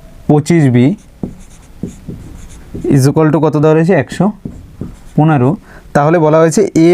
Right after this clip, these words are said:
আর বি এর গড় কত? তাহলে দেখো, তাহলে এটা যদি আমরা দেখি, তাহলে এ, যদি আমি generally এই প্রশ্নটা বাদ দিই, তুমি যদি, তোমাকে যদি বলা হতো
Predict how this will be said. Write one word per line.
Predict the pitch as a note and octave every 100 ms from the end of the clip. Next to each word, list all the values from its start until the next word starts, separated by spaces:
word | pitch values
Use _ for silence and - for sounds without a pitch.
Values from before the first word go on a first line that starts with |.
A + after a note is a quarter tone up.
| F3+
আর | E3
বি | C#3 E3
এর | D#3+ B2+
গড় | B2+ A#2
কত? | A2+ - A#2 - - - - -
তাহলে | F#3+ G3 D#3
দেখো, | E3+ F#3+ - - - - - - - - - - -
তাহলে | E3+ G3 F#3
এটা | F#3+ G#3
যদি | A3 A#3
আমরা | F#3+ D3
দেখি, | - G#3
তাহলে | F3 F#3+ F3
এ, | D3
যদি | E3 G#3
আমি | G#3 A#3 A3+ -
generally | E3 F#3 G3
এই | G3
প্রশ্নটা | E3+ F3+ F#3 D#3
বাদ | C3
দিই, | C3+ D#3
তুমি | D#3 C#3+
যদি, | D#3 E3 C3 B2+ B2 -
তোমাকে | D3 D#3 D#3
যদি | D#3+
বলা | C#3 E3+
হতো | D3+